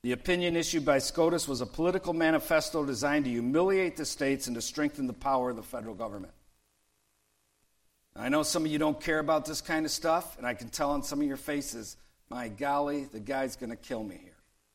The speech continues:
But I don't care, 'cause these are prescient points I'm making. And if you don't understand them, you have no argument.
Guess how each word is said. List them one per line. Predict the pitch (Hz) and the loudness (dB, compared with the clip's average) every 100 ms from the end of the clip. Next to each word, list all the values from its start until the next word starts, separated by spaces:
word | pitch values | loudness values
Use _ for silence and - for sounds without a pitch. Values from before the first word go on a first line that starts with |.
| _ _ _ _ _ _ _ | _ _ _ _ _ _ _
But | 147 | 6
I | 156 202 | 10 10
don't | 185 | 8
care, | 151 175 147 - - _ _ _ _ _ _ _ _ _ _ _ _ _ | 4 2 2 -2 -12 _ _ _ _ _ _ _ _ _ _ _ _ _
'cause | 139 | 0
these | 202 180 | 2 2
are | |
prescient | 151 - 175 - 156 - | 0 4 4 4 -2 0
points | 170 156 139 - | 4 4 4 0
I'm | 123 | 0
making. | 120 135 135 104 - _ _ _ - | 2 0 -2 -12 -16 _ _ _ -8
And | |
if | 123 | -4
you | 175 | 4
don't | 196 196 | 6 8
understand | 190 180 - - 180 190 | 6 4 0 4 6 6
them, | 214 208 - - _ _ _ _ _ _ _ | 2 -4 -16 -20 _ _ _ _ _ _ _
you | 147 214 | 6 8
have | 180 | 10
no | 185 175 | 12 12
argument. | 175 175 135 101 - - | 12 10 2 -4 -8 -10